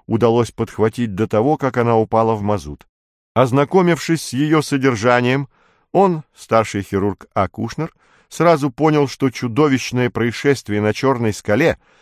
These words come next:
является следствием не роковой случайности и не безмозглой халатности, как он полагал вначале,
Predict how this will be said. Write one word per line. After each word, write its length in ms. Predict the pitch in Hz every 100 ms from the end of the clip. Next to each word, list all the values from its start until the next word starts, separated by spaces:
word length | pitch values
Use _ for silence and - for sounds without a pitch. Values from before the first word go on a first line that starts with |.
| _ _ _ -
является 600 | 110 139 156 156 - 147
следствием 680 | - 135 160 - 135 147 131
не 120 | 147
роковой 520 | 147 143 151 151 123
случайности 840 | - 107 - 131 135 98 80 -
и 180 | 90 127
не 140 | 127
безмозглой 680 | 113 113 92 131 110 98 104
халатности, 800 | - 101 143 175 98 - - - _ _ _
как 220 | 104 -
он 140 | 95 85
полагал 400 | 92 95 95 87
вначале, 560 | 95 - 87 82 73